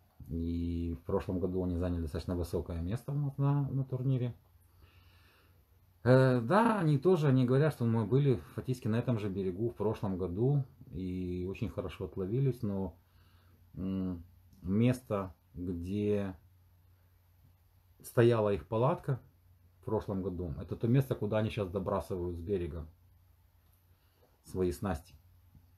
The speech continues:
И понятное дело, что до ближайшей бровки, которая нам всем интересна,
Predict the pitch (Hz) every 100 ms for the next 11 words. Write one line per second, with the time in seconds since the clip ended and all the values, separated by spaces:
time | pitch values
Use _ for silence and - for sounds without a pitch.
0 | - - - - 95 95 92 80 95 110
1 | - 95 92 87 - 87 90 90 95 107
2 | 101 - 92 90 87 85 98 139 147 127
3 | 107 78 - - - - 98 98 95 98
4 | 95 67 - 98 95 87 95 90 95 87